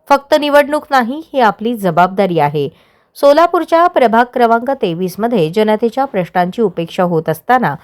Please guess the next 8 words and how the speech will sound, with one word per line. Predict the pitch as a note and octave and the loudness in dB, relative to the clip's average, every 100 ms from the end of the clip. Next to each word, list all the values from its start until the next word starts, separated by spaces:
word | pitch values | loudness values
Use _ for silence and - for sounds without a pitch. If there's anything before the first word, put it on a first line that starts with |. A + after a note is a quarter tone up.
| _ _ - | _ _ -6
नाले, | A#3 A3 A3+ C4 | 0 2 2 0
रस्ते, | B3+ F#3 - G3 G3+ | 0 -2 -4 -6 -4
दिवे, | F3+ E3+ F3 | -4 -4 -4
पाणी, | F3+ E3+ F3+ G#3 C3+ - | -4 -2 -2 -2 -6 -8
प्रत्येक | G3 F#3 _ A3 G#3+ - | -6 -6 _ -2 -2 -4
मुद्द्यावर | G3 F3 - B3+ C4 E3 F3 | -8 -6 0 2 2 0 0
नाराजी | G3+ F#3+ A#3 B3 | 0 2 0 0
वाढताना | G3+ E3 D#3+ B3+ A#3 | -2 -2 0 0 0